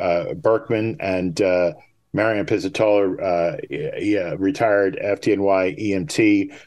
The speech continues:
involved with the Medicare Advantage movement, trying to organize on behalf of the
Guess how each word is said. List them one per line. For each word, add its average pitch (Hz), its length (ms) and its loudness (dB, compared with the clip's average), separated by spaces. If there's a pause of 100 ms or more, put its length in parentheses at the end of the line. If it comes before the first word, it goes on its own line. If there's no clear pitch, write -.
(140)
involved 107 460 0
with 98 120 0
the 104 60 2
Medicare 98 420 2
Advantage 98 480 0
movement, 107 440 0
trying 95 200 -2
to 87 60 0
organize 95 500 0
on 90 120 -2
behalf 95 420 2
of 87 220 0
the 85 260 0